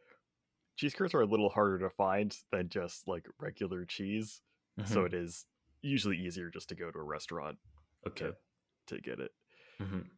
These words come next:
Speaker 1: Yeah. Yeah, so just getting back into some of the staple Canadian foods.
Speaker 2: Yeah.
Speaker 1: Um, yeah, I guess for main dishes, like, there's not that many, like,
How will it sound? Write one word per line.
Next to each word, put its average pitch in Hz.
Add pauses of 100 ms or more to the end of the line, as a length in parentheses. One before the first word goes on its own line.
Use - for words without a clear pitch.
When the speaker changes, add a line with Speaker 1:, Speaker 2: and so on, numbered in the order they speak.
(160)
Speaker 1:
Yeah. - (1200)
Yeah, 139
so 101
just 101
getting 120
back 110
into 107
some 104
of 92
the 87
staple 92
Canadian 85
foods. 82
Speaker 2:
Yeah. 90
Speaker 1:
Um, 82 (1400)
yeah, 120
I 107
guess 175
for 196
main 104
dishes, 92
like, 92
there's 92
not 104
that 92
many, 90
like, 90